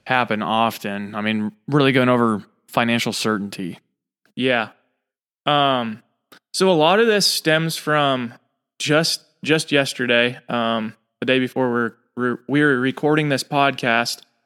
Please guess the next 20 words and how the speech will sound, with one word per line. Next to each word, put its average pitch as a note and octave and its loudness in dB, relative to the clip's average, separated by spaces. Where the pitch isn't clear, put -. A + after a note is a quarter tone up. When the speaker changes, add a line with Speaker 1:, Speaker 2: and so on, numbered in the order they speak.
Speaker 2:
Um, C3 2
I B2+ 2
had C#3 0
two E3+ 2
conversations. C3+ -2
Um, B2 2
one E3+ 4
was C#3+ 2
with D3+ 0
the, C3+ 4
uh, A#2+ 2
crop C#3+ 0
insurance B2 -2
adjuster A#2+ 0
that B2+ -2
came C3+ -2
out B2+ 0
to - -8
my A#2 2
field. A#2+ 0